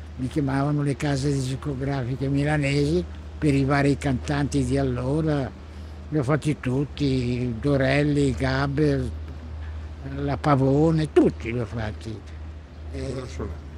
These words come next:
Speaker 1: i pezzi che si faceva, compresi i successi di Sanremo, <laughs> non è ne-
Speaker 2: Che strumento suonavi?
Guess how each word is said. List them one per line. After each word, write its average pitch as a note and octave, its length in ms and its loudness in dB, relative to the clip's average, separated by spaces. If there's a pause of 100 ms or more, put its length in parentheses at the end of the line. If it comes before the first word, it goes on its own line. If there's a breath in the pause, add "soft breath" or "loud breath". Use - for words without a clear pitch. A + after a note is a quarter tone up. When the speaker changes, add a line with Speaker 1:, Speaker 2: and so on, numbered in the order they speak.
(480)
Speaker 1:
i D#3+ 80 6
pezzi F3 560 8
che C#3+ 320 2
si - 160 0
faceva, D#3 720 2 (560)
compresi D3 880 2
i C3 40 0
successi D#3 640 2
di D#3+ 120 8
Sanremo, E3+ 760 8 (280)
<laughs> - 120 0 (840 loud breath)
non F#3 220 6
è F3+ 180 10
ne- E3+ 300 4 (260)
Speaker 2:
Che B2+ 140 6
strumento D3 480 8
suonavi? D#2+ 520 6